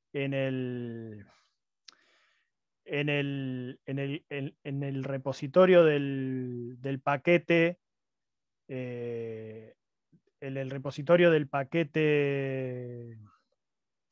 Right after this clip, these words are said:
este, ¿cómo es? Del paquete de, de Spotify, este que vamos a usar, Spotify R, ahí hay un montón de ejemplos también y hay algunas queries que se pueden copiar de ahí, pero si no, eh,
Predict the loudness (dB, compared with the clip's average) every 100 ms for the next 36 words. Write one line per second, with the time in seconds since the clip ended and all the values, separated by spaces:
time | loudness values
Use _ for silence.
0 | _ _ -10 -8 -8 -4 -4 -4 -6 -20
1 | -20 _ _ _ _ -20 -10 -6 -2 -2
2 | 0 4 4 4 2 -2 -4 -8 2 2
3 | 2 4 6 8 6 2 0 -2 -2 -4
4 | -6 2 4 4 2 -4 -4 -4 -2 0
5 | 6 8 8 6 0 -2 _ _ _ _
6 | -2 2 4 6 6 6 4 0 -2 0
7 | 0 0 0 0 0 -4 -4 -2 2 6
8 | 6 6 2 -2 -4 -6 -8 -8 -6 -6
9 | -8 -16 -14 -10 -10 -10 -16 _ -18 -8
10 | -4 -2 0 2 2 2 0 -2 0 2
11 | 2 -4 _ _ _ _ _ -20 -8 -4
12 | -4 -6 -6